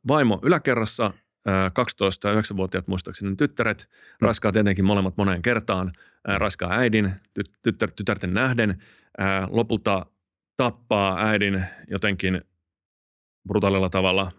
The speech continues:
Speaker 1: murhaa ne tytöt ja sit
Speaker 2: Mm.
Speaker 1: polttaa vielä koko talon siihen päälle.
Speaker 2: Et jos, jos valtion pitäisi tappaa joku tyyppi, niin tää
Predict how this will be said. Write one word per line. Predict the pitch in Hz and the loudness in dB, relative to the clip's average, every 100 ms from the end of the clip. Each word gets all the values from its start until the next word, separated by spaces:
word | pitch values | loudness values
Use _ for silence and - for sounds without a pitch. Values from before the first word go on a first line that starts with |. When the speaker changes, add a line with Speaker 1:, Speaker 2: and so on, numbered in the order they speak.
| - | -6
Speaker 1:
murhaa | 95 98 98 | -4 0 0
ne | 95 | 0
tytöt | 95 95 92 - - - | 0 -2 -2 -6 -16 -6
ja | 95 87 - | -4 -4 -6
sit | - - | -10 -4
Speaker 2:
Mm. | |
Speaker 1:
polttaa | 98 78 90 | -4 -2 -2
vielä | 87 | -4
koko | 95 92 | -6 -8
talon | 90 90 | -6 -6
siihen | 95 95 | -6 -6
päälle. | 90 92 165 - - | -2 0 0 0 0
Speaker 2:
Et | 110 | 2
jos, | 135 - - - | 2 0 -4 0
jos | 131 147 | 2 2
valtion | 131 110 95 | 2 2 2
pitäisi | 101 - | 0 0
tappaa | 101 - 78 | -2 0 0
joku | 78 | 2
tyyppi, | 80 69 | 0 0
niin | 78 | 0
tää | 71 | 0